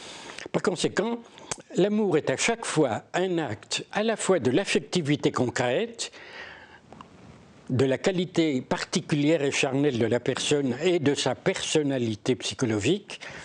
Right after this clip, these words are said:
et culturelle, à la fois un engagement, un choix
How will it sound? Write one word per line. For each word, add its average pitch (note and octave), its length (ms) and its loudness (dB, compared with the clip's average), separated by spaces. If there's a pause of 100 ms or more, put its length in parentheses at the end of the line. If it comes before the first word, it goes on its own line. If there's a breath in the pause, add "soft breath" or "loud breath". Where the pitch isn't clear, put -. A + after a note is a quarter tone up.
(160 loud breath)
et B2+ 120 2
culturelle, B2 720 0 (1300 loud breath)
à F#3+ 100 0
la F#3+ 140 0
fois G3+ 220 2
un E3 180 2
engagement, C3+ 800 0 (1400)
un D3 160 0
choix B2 500 0